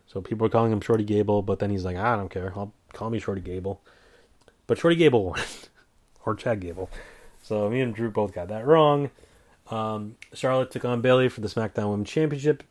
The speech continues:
Charlotte won and is now a ten-time Women's Championship champion. I don't know how many of them are SmackDown versus Raw or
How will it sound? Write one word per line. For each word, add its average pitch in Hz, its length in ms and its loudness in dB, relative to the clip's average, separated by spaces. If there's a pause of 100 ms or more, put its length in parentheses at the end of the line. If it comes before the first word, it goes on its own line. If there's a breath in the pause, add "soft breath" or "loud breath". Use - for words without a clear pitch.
(180)
Charlotte 104 400 -6
won 165 360 4
and 123 100 0
is 113 140 0
now 104 440 -2
a - 60 -6
ten-time 135 680 4 (560 soft breath)
Women's 117 280 -2
Championship 110 960 -6
champion. 104 500 -6 (600 soft breath)
I 110 60 -2
don't 127 120 2
know 123 80 2
how 127 120 2
many 120 140 2
of 104 80 0
them 107 340 -2
are 104 60 -6
SmackDown 107 500 -4
versus 98 320 -4
Raw 101 320 2
or 92 240 -6